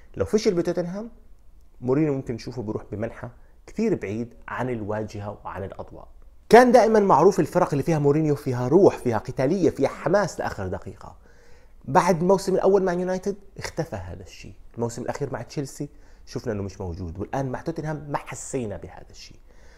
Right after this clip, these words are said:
مورينيو مطالب يرجع بث الروح في توتنهام زي ما كانت موجودة مع بوكيتينو، زي ما كانت موجودة بكل الفرق اللي دربها جوزيه. أنا بحب مورينيو، بس خلينا نكون صريحين، إذا فشل هذا الموسم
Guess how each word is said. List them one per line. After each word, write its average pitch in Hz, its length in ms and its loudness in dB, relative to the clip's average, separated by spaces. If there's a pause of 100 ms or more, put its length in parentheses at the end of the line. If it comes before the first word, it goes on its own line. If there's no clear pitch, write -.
(220)
مورينيو 151 280 4
مطالب 165 400 2
يرجع 151 200 0
بث 175 220 -4
الروح 202 420 0 (420)
في 208 80 -4
توتنهام 107 420 -4 (380)
زي 156 180 6
ما 120 100 0
كانت 143 300 -6
موجودة 175 280 0
مع 202 60 4
بوكيتينو، 220 500 -2 (120)
زي 160 160 2
ما 165 80 0
كانت 170 200 -2
موجودة 190 260 0
بكل 262 260 2
الفرق - 480 -2 (100)
اللي 123 140 0
دربها 110 540 0 (320)
جوزيه. 180 400 2 (300)
أنا 202 120 8
بحب 143 240 2
مورينيو، 101 460 0
بس 104 140 -2
خلينا 202 200 0
نكون 127 200 -2
صريحين، 107 480 -6 (640)
إذا 170 140 8
فشل 208 260 4
هذا 160 180 4
الموسم 139 400 -2